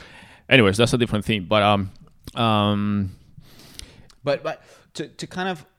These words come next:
Speaker 2: finish off what I was saying, is,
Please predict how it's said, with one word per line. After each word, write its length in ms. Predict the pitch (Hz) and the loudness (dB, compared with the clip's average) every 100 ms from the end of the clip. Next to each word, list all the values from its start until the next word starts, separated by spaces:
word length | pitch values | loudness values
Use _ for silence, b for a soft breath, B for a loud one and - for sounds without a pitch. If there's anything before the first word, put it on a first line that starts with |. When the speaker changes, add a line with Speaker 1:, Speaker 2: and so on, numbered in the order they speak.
| _ _ _ _ _ _ | _ _ _ _ _ _
Speaker 2:
finish 420 | _ - 143 127 - | _ -14 -10 -8 -6
off 200 | 107 - | -6 -6
what 100 | 104 | -6
I 60 | |
was 160 | 98 95 | -6 -8
saying, 560 | - 104 95 82 73 - b b b b _ | -12 -12 -12 -12 -16 -20 b b b b _
is, 540 | - 101 92 85 - | -10 -8 -8 -12 -14